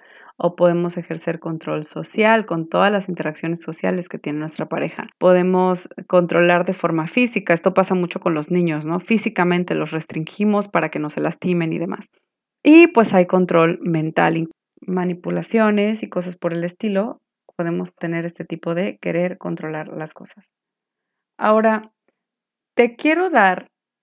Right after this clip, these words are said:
los comportamientos comunes que regularmente son los que afectan tu relación de pareja. Eh, no me voy a ir a todo lo que es el control, porque la verdad es que no acabamos, porque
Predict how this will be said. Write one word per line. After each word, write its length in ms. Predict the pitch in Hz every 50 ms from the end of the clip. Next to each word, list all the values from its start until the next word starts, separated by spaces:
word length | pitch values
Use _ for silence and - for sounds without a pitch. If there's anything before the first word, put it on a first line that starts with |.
| _ _ _ _ _ _ _ _ _ _ _ _
los 300 | - 220 220 214 208 202
comportamientos 920 | - - 208 202 196 208 202 202 208 208 214 220 226 226 226 285 294 294
comunes 760 | - - - 165 165 170 170 170 165 156 160 196 247 - - _ _ _ _ _ _ _ _ _ _ _ _ _ _ -
que 440 | 220 220 220 226 240 247 - - _
regularmente 920 | - 208 214 208 208 202 214 220 220 233 240 240 240 233 214 220 240 240
son 200 | 233 - 202 190
los 160 | 190 196 190
que 100 | - -
afectan 420 | 190 180 - 190 190 - 190 185 185
tu 100 | 185 185
relación 460 | 175 170 165 160 165 - - 156 151
de 80 | 151 151
pareja. 400 | - 180 196 214 196 - - - _ _ _ _ _ _ _ _ _ _ _ _ _ _ _
Eh, 420 | - - 220 220 220 220 214 214 214 190 -
no 240 | - 226 233 254 277
me 100 | 311 349
voy 220 | 311 262 240 226 226
a 20 |
ir 80 | 226 214
a 120 | 202 202
todo 260 | 202 196 190 190 196
lo 140 | 190 175 185
que 80 | - 180
es 100 | 175 190
el 100 | 185 175
control, 380 | - 156 156 156 160 156 151
porque 220 | 156 180 180 - 185
la 100 | 180 180
verdad 260 | 185 185 196 202 214
es 120 | 226 220
que 120 | - - 214
no 120 | 208 196
acabamos, 640 | 190 190 - 185 175 165 160 156 139 156 - _ _ _ _ _ _ _
porque 640 | 185 180 180 175 - - 196 190 175 175 175